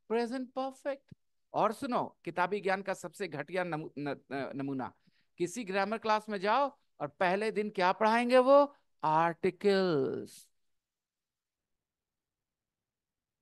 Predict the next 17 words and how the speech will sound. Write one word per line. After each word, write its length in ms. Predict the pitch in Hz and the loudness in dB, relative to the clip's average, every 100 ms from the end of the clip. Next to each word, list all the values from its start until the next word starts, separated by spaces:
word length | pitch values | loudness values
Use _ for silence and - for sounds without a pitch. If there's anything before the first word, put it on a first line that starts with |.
| - | -4
उसमें 340 | 156 190 196 | -2 0 0
भी 380 | 196 208 208 175 | 0 -2 -2 -2
uses 400 | 190 170 202 214 | -2 -2 -2 -2
of 120 | 196 - | -6 -6
the, 680 | 127 143 156 165 135 101 - _ _ _ _ _ _ _ _ _ - | -2 4 6 6 6 2 -4 _ _ _ _ _ _ _ _ _ -2
जो 180 | 185 175 | 2 2
कि 280 | 208 220 | 0 0
एक 180 | 196 202 | 2 0
समझदार 720 | - 196 196 156 180 220 233 240 | -2 -4 -2 2 4 6 6 4
इंसान 520 | 226 202 180 165 151 | 0 -2 0 2 0
को 300 | 139 147 160 - | 4 6 6 2
at 100 | 151 | -2
the 160 | 147 175 | 0 -2
pre-intermediate 840 | - 214 220 220 190 180 190 175 | 0 0 0 -2 -4 -2 -2 0
level 340 | 156 143 156 | 0 2 0
पढ़ना 380 | 160 143 131 135 | 0 0 2 0
चाहिए। 560 | 127 117 107 107 104 | -2 -4 -6 -6 -8